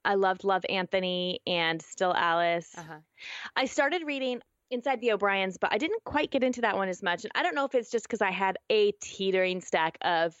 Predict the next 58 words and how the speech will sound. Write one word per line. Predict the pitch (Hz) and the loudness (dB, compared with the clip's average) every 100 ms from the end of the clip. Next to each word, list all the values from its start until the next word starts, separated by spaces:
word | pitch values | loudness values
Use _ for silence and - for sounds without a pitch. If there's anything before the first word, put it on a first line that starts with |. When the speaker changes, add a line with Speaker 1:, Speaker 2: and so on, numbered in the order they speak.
| _ | _
Speaker 1:
to-be-read | - 175 165 165 165 | -4 -2 2 2 2
books | 175 180 - | 2 0 0
on | 113 165 | 0 2
my | 170 | 2
nightstand, | 165 185 196 175 175 | 0 0 0 2 0
and | 175 | 0
I | 165 | 0
was | 170 - | 0 -4
just | 175 - | -8 -6
trying | 202 170 | -4 -2
to | 170 160 _ _ _ | -2 -6 _ _ _
fly | - 196 185 | -2 0 0
through | 202 180 | 0 0
a | |
whole | 175 | 0
bunch | 175 170 | -2 -4
of | 170 | -8
these | 160 | -10
kid | - 175 | -6 -4
lit | 170 - | -2 -2
books | 180 - | -4 -2
that | 175 | 0
I | 165 | 2
wanted | 165 170 | 2 0
to | 165 165 | -4 -4
read | 165 165 - | -4 -4 -4
in | 180 | -4
time | 185 170 170 | -2 -2 0
for | 170 | 0
a | 165 | 2
deadline, | 208 294 311 302 - - - | 2 2 0 -2 -6 -10 -4
or | - 247 233 | 2 4 4
if | - 226 | 2 2
it's | 220 - | 0 -2
because | 233 214 208 | -4 -2 -2
I | |
just | 190 208 | 0 0
couldn't | - 247 | 0 -2
get, | - - | -2 0
it | 233 | 0
just | 339 - | 0 -2
didn't | - 294 - | -2 -2 -2
pull | - | -2
me | 240 196 | 0 0
in | 196 | 0
like | 165 160 | 0 -2
her | - | -2
others. | 143 151 110 | -2 -2 -4
So | - 226 381 | -4 0 0
Speaker 2:
That's | 185 | 0
the | - 247 | -4 -4
only | 240 226 | -4 -6
one | 214 202 | -6 -6
by | 185 | -6
her | 175 180 | -6 -6
I | 170 | -6
didn't | 165 160 - | -8 -12 -12
finish. | 151 147 165 - | -14 -14 -16 -18